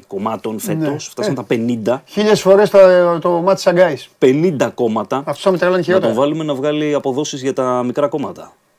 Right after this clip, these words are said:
Speaker 2: Σωστό.
Speaker 1: Ε;
Speaker 2: Σωστό.
Speaker 1: Εκεί σε θέλω.
Speaker 2: Ναι.
Speaker 1: Εδώ μιλάμε για πενήντα κόμματα.
Speaker 2: Ναι.
Speaker 1: Είναι πολλά που κινούνται
Speaker 2: Ναι.
Speaker 1: στο ακροδεξιό εθνοπατριωτικό
Speaker 2: Ναι.
Speaker 1: τόξο, ας πούμε.
Speaker 2: Ναι.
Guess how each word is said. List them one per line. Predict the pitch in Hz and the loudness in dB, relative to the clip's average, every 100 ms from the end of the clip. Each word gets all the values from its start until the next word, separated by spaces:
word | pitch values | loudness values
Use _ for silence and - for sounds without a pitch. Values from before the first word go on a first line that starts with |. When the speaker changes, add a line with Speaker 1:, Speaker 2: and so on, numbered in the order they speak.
| _ _ | _ _
Speaker 2:
Σωστό. | - 151 - 381 123 - | -12 -10 -4 -4 -6 -10
Speaker 1:
Ε; | 123 170 _ _ | -10 -10 _ _
Speaker 2:
Σωστό. | - 151 214 - - - _ | -10 -8 -6 -8 -10 -20 _
Speaker 1:
Εκεί | - - | -12 -10
σε | - | -8
θέλω. | - 82 78 - | -10 -12 -14 -10
Speaker 2:
Ναι. | 151 - - _ - | -10 -10 -18 _ -6
Speaker 1:
Εδώ | 110 | 0
μιλάμε | 127 147 160 | 2 2 0
για | |
πενήντα | 156 139 117 156 139 - | -2 -2 0 0 -2 -2
κόμματα. | 113 104 101 120 | -4 -6 -6 -4
Speaker 2:
Ναι. | 165 180 127 _ | -4 -4 -6 _
Speaker 1:
Είναι | 123 160 | -2 -2
πολλά | - 143 135 143 170 170 131 95 - | 0 0 2 2 2 2 0 -4 -8
που | 120 120 113 107 | -6 -4 -2 -4
κινούνται | - 120 117 131 160 113 | -4 -4 0 2 0 0
Speaker 2:
Ναι. | 123 | -2
Speaker 1:
στο | 113 120 | -2 -2
ακροδεξιό | 110 107 98 98 - - 101 107 117 117 113 107 104 98 | -2 -2 -6 -6 -8 -8 -6 -4 -2 -2 -2 -2 -4 -6
εθνοπατριωτικό | 98 110 104 185 175 104 101 92 - | -8 -8 -4 -2 0 -2 -6 -8 -6
Speaker 2:
Ναι. | 113 | -6
Speaker 1:
τόξο, | 110 104 - 92 | -4 -6 -6 -10
ας | 87 | -10
πούμε. | - 175 175 | -10 -6 -2
Speaker 2:
Ναι. | 180 127 | -2 -4